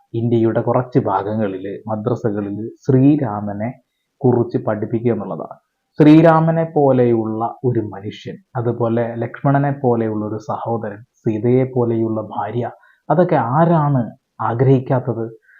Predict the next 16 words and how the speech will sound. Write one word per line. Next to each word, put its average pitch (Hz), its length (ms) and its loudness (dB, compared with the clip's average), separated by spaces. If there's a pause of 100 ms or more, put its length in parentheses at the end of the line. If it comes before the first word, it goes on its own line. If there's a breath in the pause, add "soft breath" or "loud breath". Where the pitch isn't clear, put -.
(160 soft breath)
അതുകൊണ്ട് 139 540 4 (240 loud breath)
അദ്ദേഹത്തെക്കുറിച്ചുള്ള 131 1080 0 (100)
ഒരു 135 140 4
പഠനം 117 720 0
കുട്ടികൾക്ക് 120 540 0
അത്യാവശ്യമാണ്. 104 760 -2 (580)
ഖുറാനിന്റെ 131 640 2
കൂടെ 113 400 -2
തന്നെ 123 380 -4 (520)
ശ്രീരാമ 127 460 4 (220)
ചരിതവും 117 600 2
ഇനി 117 320 -2
പഠിപ്പിക്കുമെന്നാണ് 113 1000 -2
വഖഫ് 147 440 -2
ചെയർമാൻ 147 440 2
പറഞ്ഞിട്ടുള്ളത്. 120 640 -2